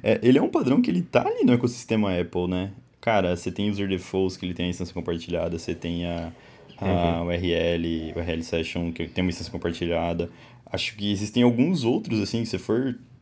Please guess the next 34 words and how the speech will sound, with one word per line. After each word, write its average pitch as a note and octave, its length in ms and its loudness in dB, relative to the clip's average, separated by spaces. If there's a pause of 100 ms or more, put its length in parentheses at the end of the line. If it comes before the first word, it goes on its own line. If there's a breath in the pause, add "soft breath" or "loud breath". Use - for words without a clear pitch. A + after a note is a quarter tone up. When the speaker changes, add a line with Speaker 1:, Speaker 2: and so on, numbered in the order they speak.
(120)
Speaker 1:
enumerar, G2+ 540 2
cara, F2+ 240 2
vai F2+ 140 0
ter G#2+ 120 -2
algum, G#2+ 480 -2
alguns G#2+ 300 2
ali G#2+ 120 2
que A#2 80 -2
a B2+ 40 6
gente A#2+ 120 2
já, A2 120 2
tipo, - 240 -6
deu A2+ 180 2
uma F3+ 120 2
olhada, C3+ 300 0
já G#2 180 2
usou, E3+ 500 0 (420 soft breath)
e, A#2+ 240 2
enfim, G#2 600 0
e F#2+ 200 -4
tá - 160 0
presente, G2+ 560 0
né? F2+ 60 0
Acho F2+ 140 -6
que - 40 -20
faz B2 160 0
parte. F#2+ 380 -2
Acho E2+ 100 -10
que - 60 -6
o - 20 -8
ponto F#2 300 -2
é A2 60 0
mais G2+ 360 0
sobre A#2+ 260 -6